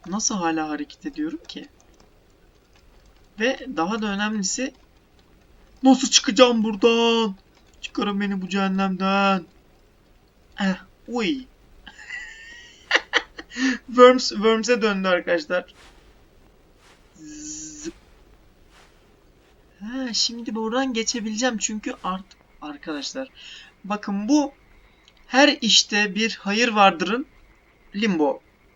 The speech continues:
Edition'ı. Ne oldu? Ay uh dedik, mıh dedik, bizi öldürdü sandık ama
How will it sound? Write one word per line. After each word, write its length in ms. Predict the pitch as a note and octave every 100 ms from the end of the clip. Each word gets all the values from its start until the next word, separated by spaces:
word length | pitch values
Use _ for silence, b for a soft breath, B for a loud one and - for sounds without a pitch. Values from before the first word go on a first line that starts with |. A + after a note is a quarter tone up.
| -
Edition'ı. 520 | C#3+ C3 - C3 B2+ _ _ _ _ _ _ _ - _ _ _ B B B B -
Ne 80 | C4+
oldu? 340 | C#4+ B3 C4
Ay 280 | A#3 C4+ C4
uh 280 | B3 C4 -
dedik, 300 | B3 G#3+ G3+
mıh 280 | A#3 A#3 -
dedik, 360 | A3+ G#3 - G3
bizi 200 | G3+ A3+
öldürdü 440 | A#3 A3 A3+ A3
sandık 460 | A3+ A#3 G#3 B3+ -
ama 340 | A#3+ B3+ C4+